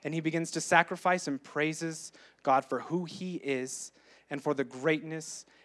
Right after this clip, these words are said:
and he resubmits himself to the Lord. And in that moment, he's humbled himself before the Lord. And this is what it says in verse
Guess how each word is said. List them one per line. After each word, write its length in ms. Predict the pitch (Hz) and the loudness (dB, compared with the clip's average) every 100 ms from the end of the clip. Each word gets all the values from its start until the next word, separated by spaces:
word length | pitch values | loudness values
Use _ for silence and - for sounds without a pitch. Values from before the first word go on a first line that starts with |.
| _ - | _ -8
and 120 | 123 | -8
he 140 | 135 | -8
resubmits 580 | 127 170 180 180 165 156 | -4 -4 0 0 -2 -4
himself 400 | 151 147 143 139 | -6 -2 -2 -2
to 100 | - | -6
the 100 | 131 | -6
Lord. 380 | 127 127 120 110 | -2 2 2 0
And 140 | 139 139 | -6 -6
in 140 | 151 | 0
that 180 | 165 175 | 2 2
moment, 460 | 160 170 156 135 131 | 4 6 6 0 -6
he's 300 | 143 135 - | -10 -10 -8
humbled 540 | - 165 175 180 170 _ _ _ _ _ | -6 -4 -4 -6 -10 _ _ _ _ _
himself 640 | - 131 - 135 135 - _ _ _ | -10 -8 0 2 2 -4 _ _ _
before 240 | 127 - 127 | -12 -6 -2
the 100 | 127 | 0
Lord. 380 | 117 113 104 - _ _ _ | 0 -2 -4 -10 _ _ _
And 120 | 127 147 | -6 -4
this 100 | 151 | -4
is 120 | 139 | 0
what 120 | 139 | 0
it 60 | 123 | 0
says 260 | 139 131 | -2 -4
in 120 | 123 | -4
verse 380 | 120 123 - - | -4 -4 -6 -12